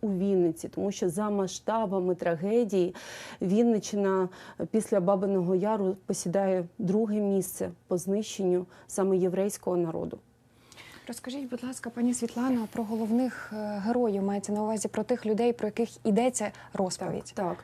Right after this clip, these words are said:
Speaker 1: так. Е, звісно, це був написаний сюжет саме Валерієм, тому що, е, в книзі,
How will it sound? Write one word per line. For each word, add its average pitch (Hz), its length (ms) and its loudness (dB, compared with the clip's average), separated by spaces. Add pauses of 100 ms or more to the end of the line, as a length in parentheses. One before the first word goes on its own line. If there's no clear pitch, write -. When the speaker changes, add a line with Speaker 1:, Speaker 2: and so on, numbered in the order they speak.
(320)
Speaker 1:
так. 196 340 4
Е, 214 40 2
звісно, 240 360 2
це 254 140 4
був 233 160 6
написаний 214 560 2
сюжет 185 560 0
саме 185 300 2
Валерієм, 196 540 2
тому 202 240 0
що, 202 240 -4 (300)
е, 180 120 2
в 170 80 0
книзі, 220 540 4